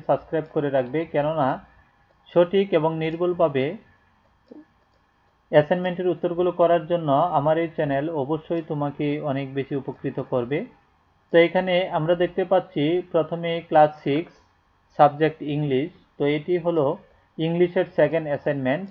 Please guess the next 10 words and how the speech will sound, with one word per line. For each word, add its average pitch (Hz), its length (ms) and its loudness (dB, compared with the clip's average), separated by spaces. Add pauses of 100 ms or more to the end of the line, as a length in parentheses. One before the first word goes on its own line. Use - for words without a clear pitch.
অর্থাৎ 143 280 0
দ্বিতীয় 160 280 -2
assignment 156 500 -4
হলো 147 140 -2 (100)
এটি। 165 180 -4 (120)
তো - 60 -6 (100)
এখানে 151 240 -4 (100)
প্রশ্নটি 147 420 -4 (100)
দেওয়া 135 260 6
আছে। 156 240 -2